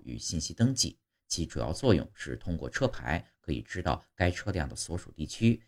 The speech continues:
也可根据车牌查到该车辆的主人以及该车辆的登记信息。因为云南之前使用云 B 车牌的城市东川市于一九九八年被撤销了地级市，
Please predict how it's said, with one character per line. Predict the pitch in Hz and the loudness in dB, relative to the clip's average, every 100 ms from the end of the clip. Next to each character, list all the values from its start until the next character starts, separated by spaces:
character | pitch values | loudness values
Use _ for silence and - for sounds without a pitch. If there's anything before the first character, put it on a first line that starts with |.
| _ | _
也 | - 80 | -8 -6
可 | - | -6
根 | - 82 | -2 -2
据 | 87 69 58 | 0 -4 -4
车 | - | -4
牌 | 120 - 58 80 - | -2 -2 -2 -6 -8
查 | - - | -18 -16
到 | - 73 - | -2 -2 0
该 | 80 | -2
车 | 78 - | -2 -4
辆 | 82 58 | -6 -8
的 | 64 | -10
主 | - 50 | -12 -12
人 | 62 73 - _ | -6 -6 -6 _
以 | 65 | -12
及 | 69 - 65 | -6 -6 -6
该 | - 73 | -4 -4
车 | - 76 | -4 -4
辆 | 69 65 | -4 -6
的 | 50 | -8
登 | - 87 | -4 -4
记 | 90 | -4
信 | - 67 | -8 -8
息。 | - 90 - _ _ _ _ _ _ _ _ _ _ | -6 -6 -8 _ _ _ _ _ _ _ _ _ _
因 | - 135 | -2 4
为 | 104 104 - | 6 6 2
云 | 98 104 | 4 4
南 | 104 | 4
之 | 107 110 | 0 -2
前 | - 80 85 | 0 0 0
使 | 98 - 69 | 0 -4 -2
用 | 82 78 | 0 0
云 | 69 76 | -2 -4
B | 107 113 | 0 -2
车 | - 90 | -2 -8
牌 | - 69 | -10 -6
的 | 78 69 - | -4 -4 -6
城 | - 71 | -12 -10
市 | - 76 64 - | -8 -8 -8 -2
东 | 104 | 0
川 | 110 113 120 | 2 0 0
市 | 107 - _ _ _ | -2 -4 _ _ _
于 | 80 80 85 | 2 2 2
一 | - 120 | 2 0
九 | 117 80 85 | 4 2 2
九 | - | -2
八 | - 95 | -2 0
年 | 107 64 - - | 0 -2 -8 -2
被 | 73 55 | -2 -2
撤 | - 80 | -6 -4
销 | - 80 | -2 -2
了 | 71 62 | -2 -8
地 | - 139 | -6 -6
级 | - - | -4 -8
市， | - | -8